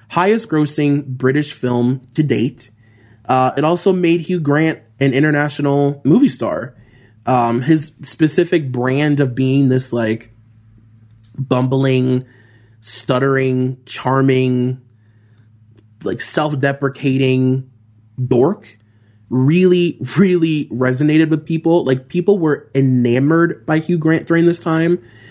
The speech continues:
Um, and it, it's funny 'cause it was to the point that it kind of became his brand and the thing that he was known for and the thing that he was celebrated for and that he really leaned into, and then slowly transitioned into him being trapped by,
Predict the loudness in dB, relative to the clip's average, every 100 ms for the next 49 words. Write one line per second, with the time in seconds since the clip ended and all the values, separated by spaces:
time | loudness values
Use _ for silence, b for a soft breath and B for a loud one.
0 | B B -4 -2 0 -2 -6 _ _ _
1 | _ _ _ _ _ _ 0 2 0 -2
2 | -2 -2 0 2 2 2 0 0 -2 -2
3 | 0 2 2 0 -4 -2 -2 -2 -6 -4
4 | 0 0 0 0 -2 -2 2 2 2 0
5 | 0 -2 -2 -2 -2 0 -2 0 -2 0
6 | 2 4 2 0 B B B B -2 0
7 | 2 0 0 0 -2 -2 -4 -2 0 0
8 | 0 2 4 4 0 -2 -6 -4 -2 -2
9 | -4 B B 0 4 4 2 -2 0 0
10 | 0 0 0 0 2 2 -2 b b b
11 | b -2 2 2 2 2 2 0 -2 -8
12 | 0 2 4 2 2 0 2 0 0 0
13 | 0 0 0 2 0 0 -2 0 2 0
14 | -2 -4 -4 -4 -4 0 0 0 -4